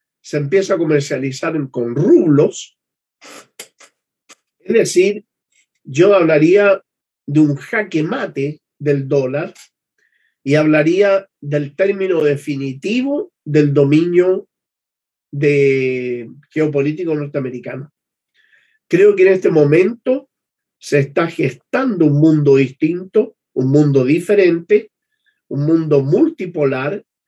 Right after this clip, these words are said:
donde los países se van a relacionar de igual a igual y no de súbdito a amo,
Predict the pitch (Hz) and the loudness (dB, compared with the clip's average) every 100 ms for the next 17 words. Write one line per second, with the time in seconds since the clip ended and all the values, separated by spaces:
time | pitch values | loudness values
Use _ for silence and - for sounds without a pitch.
0 | _ _ 139 165 165 165 147 139 165 190 | _ _ 0 0 2 0 0 -2 -2 -2
1 | 196 - 147 151 160 151 123 123 147 240 | -8 -6 -4 -4 -2 -4 -6 -8 -4 -4
2 | 269 247 208 - 160 175 208 160 123 - | -4 -10 -12 -8 -6 -2 -2 -4 -8 -14
3 | _ _ _ 135 143 143 160 202 208 175 | _ _ _ -2 0 2 0 2 2 0
4 | 190 208 208 147 156 208 185 - - 202 | -2 -4 -4 -6 0 0 0 -6 -12 -12
5 | 196 196 190 185 190 143 254 240 123 127 | -12 -6 -2 -2 -2 -4 -4 -4 -6 -8